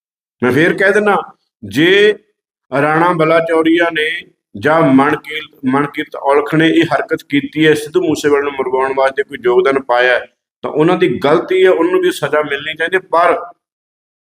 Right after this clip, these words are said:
ਜੇ ਬਲਾਚੌਰੀਆ ਦਾ ਤੁਸੀਂ ਕਤਲ ਕੀਤਾ ਹੈ, ਤਾਂ ਪੁਲਿਸ ਨੇ ਤੁਹਾਨੂੰ ਗੱਡੀ ਚਾੜ੍ਹਿਆ ਹੈ। ਜਿਹੜੇ ਰਹਿੰਦੇ ਨੇ ਉਹਨੂੰ ਚਾੜ੍ਹਦੇ,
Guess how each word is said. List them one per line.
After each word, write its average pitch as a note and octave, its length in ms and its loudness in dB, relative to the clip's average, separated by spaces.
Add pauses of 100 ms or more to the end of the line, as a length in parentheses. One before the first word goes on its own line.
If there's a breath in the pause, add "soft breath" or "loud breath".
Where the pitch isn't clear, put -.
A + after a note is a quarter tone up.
(800)
ਜੇ C3 220 2
ਬਲਾਚੌਰੀਆ D#3+ 680 2
ਦਾ E3 80 0
ਤੁਸੀਂ D#3+ 300 -10
ਕਤਲ D3+ 280 -6
ਕੀਤਾ C#3+ 400 -4
ਹੈ, - 280 -6 (580)
ਤਾਂ C3+ 100 -2
ਪੁਲਿਸ C#3+ 280 -2
ਨੇ E3 120 4
ਤੁਹਾਨੂੰ C#3+ 300 2
ਗੱਡੀ C3+ 320 0
ਚਾੜ੍ਹਿਆ D#3+ 420 2
ਹੈ। C3+ 60 -6 (420)
ਜਿਹੜੇ C#3+ 200 2
ਰਹਿੰਦੇ D#3+ 240 2
ਨੇ F3 80 -2
ਉਹਨੂੰ E3+ 160 -2
ਚਾੜ੍ਹਦੇ, E3 560 -2